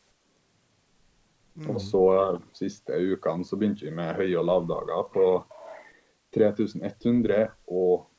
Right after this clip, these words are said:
Speaker 2: to tusen sju hundre og femti.
Speaker 1: Ja.
Speaker 2: Og siste uka så hadde vi bare lavdager på to tusen sju hundre og femti.
Speaker 1: Så, så det, så det var det laveste du var på hele dieten?
Speaker 2: Ja,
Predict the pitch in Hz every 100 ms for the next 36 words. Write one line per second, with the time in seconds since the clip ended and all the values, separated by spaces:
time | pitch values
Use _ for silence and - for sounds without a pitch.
0 | _ _ - 101 98 92 82 - 92 87
1 | 87 - - - - - _ _ _ _
2 | - - - _ _ 147 139 92 - -
3 | - - _ _ _ _ 107 - 107 -
4 | 95 107 101 78 85 107 95 85 95 101
5 | 92 82 92 92 82 - - 85 - _
6 | - - 90 90 - 78 80 78 78 -
7 | - - - - _ - - _ _ _
8 | _ - - - - 175 175 - - 170
9 | 160 - - 175 160 185 190 156 175 151
10 | 117 120 - 131 127 120 131 143 135 131
11 | 117 117 117 117 104 - 165 165 _ _
12 | _ _ _ 143